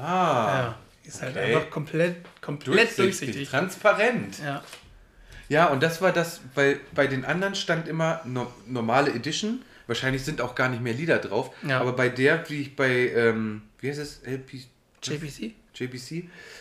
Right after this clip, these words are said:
Speaker 1: ähm, gefunden hab, da stand nämlich auch drauf Special Edition.
Speaker 2: Mhm.
Speaker 1: Und da war auch so ein Aufkleber vorne noch
Speaker 2: Mhm.
Speaker 1: mit drauf. Und die ist halt komplett gülden, ne, das
Speaker 2: Ja.
Speaker 1: ganze Ding. Und das fand ich halt ganz geil. Weil unten die Platten, die ich, uah, die ich hab, das sind halt alles einfach nur ganz normale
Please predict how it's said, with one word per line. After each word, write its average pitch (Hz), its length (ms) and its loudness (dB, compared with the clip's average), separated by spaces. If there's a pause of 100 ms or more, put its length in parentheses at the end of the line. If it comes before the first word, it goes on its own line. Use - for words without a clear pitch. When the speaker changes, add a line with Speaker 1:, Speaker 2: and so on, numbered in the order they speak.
Speaker 1:
ähm, 135 280 4
gefunden 143 440 -4
hab, 147 300 -6
da 127 360 -2
stand 131 240 -2
nämlich 127 200 -4
auch 117 120 -6
drauf 120 220 -6
Special 131 360 0
Edition. 143 680 -2
Speaker 2:
Mhm. - 60 -6
Speaker 1:
Und 117 60 -2
da 120 120 2
war 110 100 4
auch 98 100 -4
so 123 100 -6
ein 123 60 -4
Aufkleber 107 440 -2
vorne 107 280 -6
noch 143 100 -2
Speaker 2:
Mhm. 92 160 -4
Speaker 1:
mit 95 80 -4
drauf. 113 240 -4 (420)
Und 113 140 -10
die 127 60 -8
ist 120 120 -10
halt 147 140 -2 (180)
komplett 127 560 -6 (120)
gülden, 110 720 4
ne, 123 300 0
das 160 120 2
Speaker 2:
Ja. 143 80 0
Speaker 1:
ganze 107 240 -2
Ding. 101 200 -2 (540)
Und 113 60 -8
das 113 100 -8
fand 143 140 -6
ich 131 80 -6
halt 131 160 -4
ganz 113 240 -8
geil. 117 240 2
Weil 110 80 0
unten 175 220 -2
die 160 80 -8
Platten, 170 320 -2
die 156 80 -10
ich, - 200 -16
uah, 113 360 -2 (320)
die 135 80 -4
ich 131 100 -8
hab, 147 240 0
das 120 180 -4
sind 135 160 -6
halt 123 160 -4
alles 123 280 -6
einfach 123 320 -8
nur 120 160 -6
ganz 113 260 -6
normale 101 420 -4